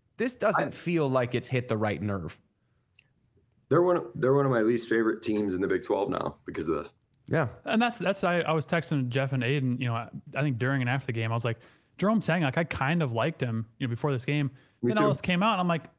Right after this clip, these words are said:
Speaker 3: "No, this guy is by far my, my least liked," I don't even say hated coach in the Big twelve. Like, allegation-,
Speaker 2: Yeah.
Speaker 3: the, the, the, the allegations
Speaker 2: Yeah.
Speaker 3: to come after T J's integrity when,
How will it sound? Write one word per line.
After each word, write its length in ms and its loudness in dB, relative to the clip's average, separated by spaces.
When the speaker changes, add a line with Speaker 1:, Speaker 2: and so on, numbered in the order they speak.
Speaker 3:
"No, 140 2
this 160 0
guy 160 2
is 160 -2
by 440 -2
far 240 0
my, 120 0
my 200 2
least 480 0
liked," 320 -2
I 40 -8
don't 60 -2
even 120 2
say 140 -2
hated 460 -2
coach 420 -2
in 40 -2
the 60 2
Big 140 0
twelve. 360 2
Like, 200 0
allegation-, 560 2
Speaker 2:
Yeah. 100 0
Speaker 3:
the, 100 2
the, 60 -2
the, 80 -4
the 80 2
allegations 400 2
Speaker 2:
Yeah. 60 0
Speaker 3:
to 80 -2
come 220 0
after 240 0
T 200 0
J's 180 2
integrity 480 0
when, 320 2